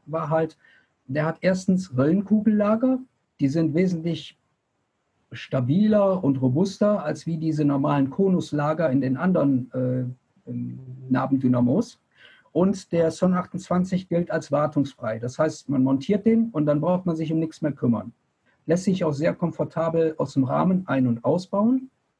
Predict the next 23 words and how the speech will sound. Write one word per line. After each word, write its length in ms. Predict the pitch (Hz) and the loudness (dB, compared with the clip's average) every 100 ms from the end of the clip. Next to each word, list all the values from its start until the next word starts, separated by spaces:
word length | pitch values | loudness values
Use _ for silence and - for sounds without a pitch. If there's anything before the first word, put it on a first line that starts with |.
| _ _ _ _ _ - _ _ _ | _ _ _ _ _ -20 _ _ _
Und 560 | 165 180 185 185 - _ _ _ - | 0 2 2 -2 -12 _ _ _ 0
der 420 | 156 151 151 151 | 2 4 4 2
liefert, 720 | 151 190 - 196 185 185 - _ _ _ _ _ - | 0 -2 0 0 0 -2 -14 _ _ _ _ _ -4
ähm, 420 | 147 156 156 147 | -2 0 -2 -4
schon 260 | 147 165 156 | -4 -2 0
bei 140 | 143 | 0
relativ 640 | 139 185 214 190 202 185 | 0 0 0 0 -4 -4
geringer 400 | 165 156 185 185 | -4 0 2 2
Geschwindigkeit 960 | 160 - - 175 196 190 - 170 170 165 | 0 -4 -2 0 0 -4 -2 0 0 -2
so 180 | 170 156 | -4 -2
seine 480 | 147 147 156 147 | 0 0 2 0
Höchstleistung, 920 | 123 160 - - 117 123 127 160 175 180 | 0 -2 -4 -6 -4 -4 -4 -2 0 0
um 340 | 147 147 143 | 0 0 0
Akkus 380 | 147 143 151 - | -4 -6 -8 -8
aufzuladen. 800 | 117 117 - 110 98 101 107 113 _ - _ | -10 -10 -8 -8 -8 -10 -12 -18 _ -20 _
Das 160 | 131 131 | -6 -2
war 120 | 185 | 0
für 120 | 185 | 0
uns 180 | 175 214 | 0 0
eigentlich 340 | 185 185 180 | 2 0 0
erste 380 | - 180 - 135 | -2 -2 -2 -4
Wahl. 400 | 123 120 160 254 - _ _ _ _ _ _ | -2 0 0 -2 -6 _ _ _ _ _ _
Und, 880 | - 160 165 170 170 151 147 - - | 0 2 2 0 -2 -4 -10 -20 -20